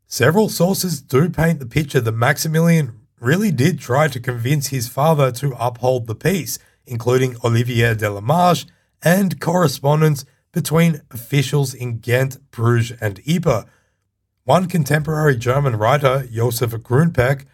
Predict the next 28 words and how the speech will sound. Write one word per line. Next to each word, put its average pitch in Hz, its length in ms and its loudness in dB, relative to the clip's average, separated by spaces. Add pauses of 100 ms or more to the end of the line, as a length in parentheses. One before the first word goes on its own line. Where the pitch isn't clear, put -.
(140)
who 110 120 -2
would 110 140 0
later 127 320 2
compile 120 520 -2
a 110 60 -6
history 123 500 -2
of 101 120 0
Frederick 120 500 -6
and 117 160 -2
Maximilian, 131 680 0 (280)
reckoned 185 400 0
that 175 120 0
Maximilian 156 760 0
made 139 220 0
a 135 140 0
speech 143 520 -2 (300)
to 151 180 2
the 139 120 -2
Brugeois 123 720 0 (360)
immediately 147 680 2
following 131 480 0
the 117 60 -4
Peace 117 320 -2
of 104 160 -10
Bruges. 143 460 0 (360)
According 113 440 0
to 110 100 -10
him, 160 400 0